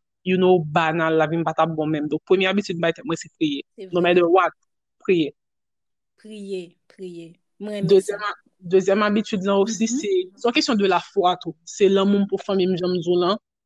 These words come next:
Speaker 1: M ap fè sa avèk yon objektif, kote ke m pa ka deswi sè m, pa ka deswi papa m, m pa ka deswi frè m. So m oblije fè l byen, avèk pou tèt mwen tou, paske m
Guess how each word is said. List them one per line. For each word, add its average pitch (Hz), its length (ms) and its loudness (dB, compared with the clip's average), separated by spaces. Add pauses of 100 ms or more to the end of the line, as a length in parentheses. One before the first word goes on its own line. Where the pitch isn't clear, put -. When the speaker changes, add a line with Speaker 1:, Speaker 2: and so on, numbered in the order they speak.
(300)
Speaker 1:
M 190 120 4
ap 190 100 -2
fè 196 180 2
sa 196 240 -2
avèk 180 200 -8
yon 190 120 0
objektif, 185 480 -8
kote 196 220 -6
ke 196 100 0
m 175 60 -4 (100)
pa 196 160 -2
ka 190 160 0
deswi 185 280 -8
sè 202 200 -10
m, 196 140 -14
pa 180 140 -8
ka 175 120 -8
deswi 175 280 -10
papa 196 280 -2
m, 208 80 -6
m 175 60 -14
pa 170 100 -4
ka 180 160 -4
deswi 180 280 -8
frè 214 160 -8
m. 202 80 -8
So 180 120 -8
m 175 120 -6
oblije 165 280 -6
fè 160 160 -8
l 147 120 -10
byen, 165 260 -6 (420)
avèk 190 280 2
pou 220 120 -4
tèt - 200 -2
mwen 196 120 -2
tou, 202 140 -4
paske 180 220 -2
m 170 80 -6